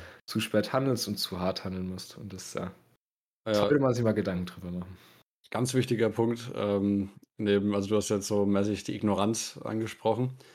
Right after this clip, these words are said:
Speaker 2: Ich würd sogar
Speaker 1: Mhm.
Speaker 2: noch einen Schritt weiter gehen, einfach gezielt einfach falsche Maßnahmen noch zu ergreifen. Weil ich muss ganz ehrlich sagen, ich find's extrem bescheuert, dann, wenn's dann Richtung Winter geht, kostenlose Tests abzuschaffen. Das ist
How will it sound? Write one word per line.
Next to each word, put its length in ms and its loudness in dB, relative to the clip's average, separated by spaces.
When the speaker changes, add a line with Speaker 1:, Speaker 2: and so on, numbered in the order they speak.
Speaker 2:
Ich 60 -20
würd 100 -2
sogar 160 4
Speaker 1:
Mhm. 40 4
Speaker 2:
noch 80 4
einen 80 0
Schritt 340 -2
weiter 260 4
gehen, 260 2
einfach 260 0
gezielt 420 0
einfach 200 2
falsche 360 0
Maßnahmen 440 0
noch 260 -2
zu 140 -2
ergreifen. 520 -2
Weil 100 2
ich 60 4
muss 160 2
ganz 180 4
ehrlich 200 0
sagen, 260 2
ich 120 -2
find's 220 -4
extrem 1000 2
bescheuert, 680 2
dann, 500 4
wenn's 180 0
dann 160 0
Richtung 340 0
Winter 260 4
geht, 200 -2
kostenlose 480 -2
Tests 280 -6
abzuschaffen. 580 -8
Das 160 -4
ist 240 -6